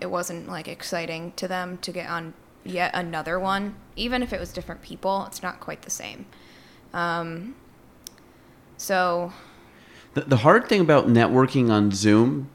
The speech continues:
Speaker 2: is really only one person can talk.
Speaker 1: Exactly.
Speaker 2: So, like, when you go to, like, a networking event, like, you and I can talk, and then I can turn and talk to somebody different, and you can talk to someone different, and then nobody's, you're always talking.
Speaker 1: Yeah.
Speaker 2: Zoom, it's kinda like, who's the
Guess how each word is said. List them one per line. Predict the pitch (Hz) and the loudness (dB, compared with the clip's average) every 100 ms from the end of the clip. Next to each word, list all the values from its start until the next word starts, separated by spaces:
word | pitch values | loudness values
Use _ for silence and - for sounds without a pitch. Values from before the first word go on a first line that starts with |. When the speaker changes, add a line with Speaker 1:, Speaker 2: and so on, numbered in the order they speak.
| _ _ - | _ _ -2
Speaker 2:
is | 110 | 0
really | 110 143 156 | 6 10 10
only | 143 120 | 10 10
one | 107 104 | 8 6
person | 110 101 - | 2 0 -4
can | 92 | -2
talk. | 92 82 - - | 0 0 -2 -6
Speaker 1:
Exactly. | 185 175 - - - - | -6 -6 -8 -14 -16 -10
Speaker 2:
So, | - | 2
like, | 113 107 | 4 8
when | 123 | 8
you | |
go | 123 151 | 10 12
to, | 147 | 12
like, | 127 | 10
a | |
networking | 117 131 120 110 113 | 10 10 10 8 6
event, | 101 104 | 8 8
like, | 104 98 - - | 6 0 -6 -6
you | 120 160 | 10 12
and | 139 | 12
I | 127 151 | 12 12
can | 135 | 10
talk, | 113 101 95 101 - | 10 10 10 8 2
and | 113 | 6
then | 113 | 10
I | 117 | 10
can | 117 | 6
turn | 98 113 | 6 8
and | 110 | 10
talk | 110 107 | 8 6
to | 107 | 8
somebody | 110 104 | 8 10
different, | 135 - 104 101 | 10 10 8 8
and | |
you | 113 | 8
can | 113 | 8
talk | 104 95 | 6 6
to | |
someone | 117 107 | 4 4
different, | 101 98 107 101 | 4 4 4 2
and | 87 | 2
then | 101 98 95 - | 2 4 2 2
nobody's, | 107 107 104 101 101 | 4 6 6 4 2
you're | 104 | 4
always | 104 110 110 | 4 4 2
talking. | 107 101 101 131 127 - | 2 0 2 -2 -2 -8
Speaker 1:
Yeah. | 202 - - - | -8 -8 -10 -4
Speaker 2:
Zoom, | 98 139 151 | 8 10 12
it's | 123 | 10
kinda | - 123 110 | 8 6 10
like, | 107 - | 8 8
who's | 147 143 | 6 6
the | 127 123 | 6 4